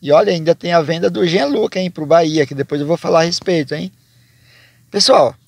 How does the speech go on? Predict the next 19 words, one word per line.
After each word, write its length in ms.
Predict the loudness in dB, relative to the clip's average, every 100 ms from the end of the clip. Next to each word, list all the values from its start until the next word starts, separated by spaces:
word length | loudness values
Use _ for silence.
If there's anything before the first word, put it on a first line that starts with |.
| _ _ _
se 120 | -10
inscreva 380 | -6 2 2 2
no 100 | 2
canal, 360 | 2 4 4 2
dê 100 | -2
seu 200 | 0 4
like, 340 | 6 4 0
ative 240 | -8 -6
as 60 | -4
notificações, 680 | -4 -6 -4 -2 -2 -2 -2
assim 160 | -2
o 40 | -2
YouTube 280 | 0 2
recomenda 360 | 2 0 -4 -4
o 40 |
vídeo 260 | -2 -2 0
pra 160 | -2 0
mais 240 | 0 0
pessoas. 680 | -4 -6 -2 0 0 -2